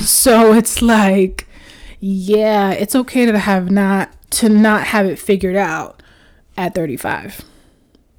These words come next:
Now, I'm not talking about extremes here of, like, you have nothing going on for you at thirty-five, you have no vision, no nothing, you're stalled.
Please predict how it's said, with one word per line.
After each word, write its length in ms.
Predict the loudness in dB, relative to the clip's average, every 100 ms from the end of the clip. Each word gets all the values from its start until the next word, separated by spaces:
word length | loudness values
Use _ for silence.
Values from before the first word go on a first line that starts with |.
| _ _ _ _ _ _ -20 _
Now, 880 | 0 2 4 4 4 4 2 2 -2 -12 -20 _ _ -20 -10
I'm 260 | 0 4 6
not 380 | 6 4 0 -2
talking 420 | 0 0 2 0
about 240 | 0 0
extremes 600 | -2 -4 -4 -2 0 -2
here 440 | -4 -6 -4 -6 -10 _ -10
of, 180 | -10
like, 600 | -6 -4 -4 -6 -10 -20 _ _ _ _ _ -16
you 220 | -4 -2
have 160 | 0 -2
nothing 680 | -4 -4 -4 -4 -4 -6 -10 -10
going 300 | -2 0 0
on 240 | -2 -4 -6
for 160 | -4
you 220 | -2 0
at 100 | -2
thirty-five, 640 | -4 -4 -4 -4 -4 -4 -6
you 120 | -8
have 360 | -6 -8 -8 -10
no 280 | -8 -6
vision, 580 | -6 -6 -6 -8 -8 -10 -10
no 240 | -8 -6
nothing, 680 | -6 -8 -8 -8 -6 -8 -8
you're 160 | -8
stalled. 800 | -8 -8 -4 -2 0 -2 -4 -6